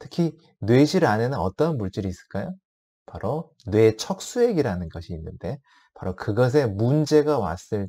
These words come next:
때 우리는, 예, 수두증 또는 물레증이라는 질환을, 어, 알 수밖에 없는 상황이 있습니다. 자, 자세하게 좀 바로 알아볼게요. 자, 그러면 뇌실은 도대체 무엇입니까? 여기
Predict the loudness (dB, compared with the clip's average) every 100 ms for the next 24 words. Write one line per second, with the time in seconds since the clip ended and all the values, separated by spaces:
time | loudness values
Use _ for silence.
0 | -2 -2 -2 -6 -6 -4 -4 -8 -10 _
1 | _ -18 -16 -14 -8 -8 -4 -6 -4 -4
2 | -4 -4 -8 _ -6 0 2 2 2 -2
3 | -2 -2 -6 -8 -8 -8 -4 -4 -6 -10
4 | _ _ -18 -12 -6 -6 -6 -8 -10 -8
5 | -6 -4 -4 -6 -8 -8 -8 -8 -12 -18
6 | -16 -18 _ -20 _ -14 -12 -8 -4 0
7 | 0 0 -4 -4 -6 -8 -6 -6 -4 -4
8 | -4 -8 -8 -4 -6 -8 _ _ _ _
9 | _ -12 -4 -4 -4 -6 -6 -4 -2 -2
10 | -4 -4 0 2 4 2 0 -2 -2 -4
11 | -8 _ _ -8 -6 -4 -4 -2 -4 -4
12 | -8 -8 -10 -14 -14 -16 _ -14 -8 -6
13 | -6